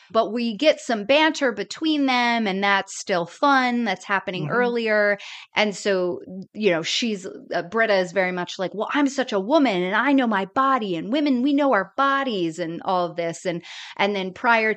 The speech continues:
Speaker 1: to, uh, Shirley even going into labor, she's, like, telling Shirley that she shouldn't have Pepto-Bismol <laughs> because,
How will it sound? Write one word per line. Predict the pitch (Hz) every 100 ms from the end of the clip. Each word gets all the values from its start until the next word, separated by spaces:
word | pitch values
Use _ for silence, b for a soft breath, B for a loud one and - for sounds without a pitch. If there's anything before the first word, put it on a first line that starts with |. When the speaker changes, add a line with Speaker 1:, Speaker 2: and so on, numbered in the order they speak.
| -
Speaker 1:
to, | 220 196 185 180
uh, | 185 170
Shirley | 170 - 214 185
even | 190 180 180
going | 262 302
into | 247 190
labor, | 180 170 170 165
she's, | - 214 185
like, | 185 175 - - B B
telling | - 202 190
Shirley | 180 196 180 180
that | 170
she | 170 196
shouldn't | 170 180 175 175
have | 170 165 165 165 -
Pepto-Bismol | 180 - 175 185 170 175 165 165 165 160
<laughs> |
because, | 196 - 202 185 302 302 -